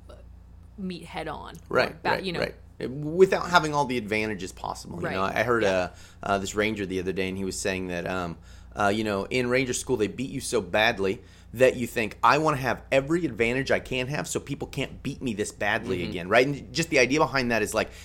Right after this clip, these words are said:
Speaker 2: you know, "I'll take every advantage I can," and that's the way you should be thinking when your life's on the line
Speaker 3: And
Speaker 2: or
Speaker 3: it's
Speaker 2: the life of
Speaker 3: self-
Speaker 2: someone you
Speaker 3: right,
Speaker 2: care,
Speaker 3: right.
Speaker 2: right? So, but if it's not that, then, like, mm, y-, you don't need a, a something. Aikido is just not saying we, we need an answer for that,
Speaker 3: Right.
Speaker 2: really, you know, like,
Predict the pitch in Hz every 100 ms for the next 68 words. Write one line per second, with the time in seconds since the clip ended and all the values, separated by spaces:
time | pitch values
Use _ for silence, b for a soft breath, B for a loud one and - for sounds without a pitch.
0 | B - 139 - 156 175 156 - 170 180
1 | 220 185 123 147 151 143 117 - 151 131
2 | 104 156 247 - 170 143 - 208 170 147
3 | 139 135 117 117 110 135 427 - 123 107
4 | 98 98 104 147 131 127 127 117 - 110
5 | 98 98 - 101 - - B B 120 170
6 | - 135 - B - 175 170 - - 170
7 | 170 131 170 180 - 139 147 139 123 -
8 | 160 - - - - - - - - 147
9 | 156 143 139 147 120 - 139 156 131 113
10 | 110 135 151 170 151 - 135 143 135 -
11 | 123 117 113 117 120 131 123 107 104 101
12 | 110 92 - 90 85 87 87 87 92 92
13 | 95